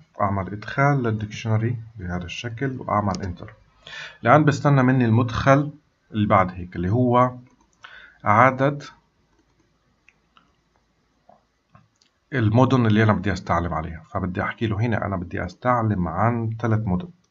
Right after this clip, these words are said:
إيش المدينة الأولى؟ أحكي له كارديف. يفترض يرجع لي يو كي. المدينة الثانية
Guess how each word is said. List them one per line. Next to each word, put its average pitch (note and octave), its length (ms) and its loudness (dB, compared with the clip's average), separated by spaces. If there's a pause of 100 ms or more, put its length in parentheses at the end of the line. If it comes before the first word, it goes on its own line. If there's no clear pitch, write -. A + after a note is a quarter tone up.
(1500)
إيش C3 160 2
المدينة C3 340 2
الأولى؟ B2+ 400 0 (600)
أحكي - 200 -12
له E2+ 100 -6
كارديف. - 540 -4 (3000)
يفترض G2+ 340 -4
يرجع F#2+ 380 -2
لي A2 280 0 (1400)
يو A2 160 0
كي. - 260 -12 (1040)
المدينة F#2 360 0
الثانية G#2+ 640 -2